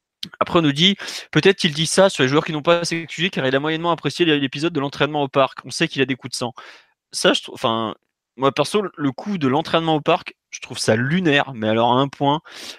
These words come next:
euh, dans le sens déjà, qui au P S G, euh,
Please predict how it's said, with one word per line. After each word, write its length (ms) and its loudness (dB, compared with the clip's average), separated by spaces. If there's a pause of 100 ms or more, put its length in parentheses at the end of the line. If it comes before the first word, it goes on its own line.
(140)
euh, 180 6
dans 120 2
le 60 -2
sens 180 -2
déjà, 380 2 (640)
qui 180 -4
au 100 6
P 220 4
S 60 4
G, 280 0 (140)
euh, 40 -4